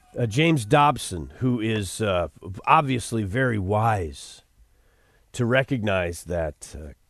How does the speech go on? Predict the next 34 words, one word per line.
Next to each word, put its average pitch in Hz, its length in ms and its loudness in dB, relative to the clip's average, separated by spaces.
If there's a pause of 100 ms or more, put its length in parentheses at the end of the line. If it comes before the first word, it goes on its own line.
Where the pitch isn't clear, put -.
(340)
Ketanji 139 640 2
Brown 143 400 4
Jackson 120 720 0
Gray 107 600 0 (280)
presents 135 500 0
a 110 80 -2
threat 196 460 2
to 143 180 2
America's 143 560 2
children. 147 480 0 (280)
I'm 196 200 6
so 277 380 6
glad 240 460 6
that 147 120 2
James 196 380 4
Dobson 170 560 6
is 131 140 4
out 151 260 6
there 139 180 4
looking 127 380 2
out 113 220 0
for 87 240 -4
us, - 340 -10 (800)
because 117 360 -2
we 151 160 6
might 143 280 4
not 127 160 4
have 107 100 -4
figured 98 400 -2
that 87 260 0
out 85 460 -6 (840)
on 85 220 -8
our 76 260 -8
own. 69 340 -10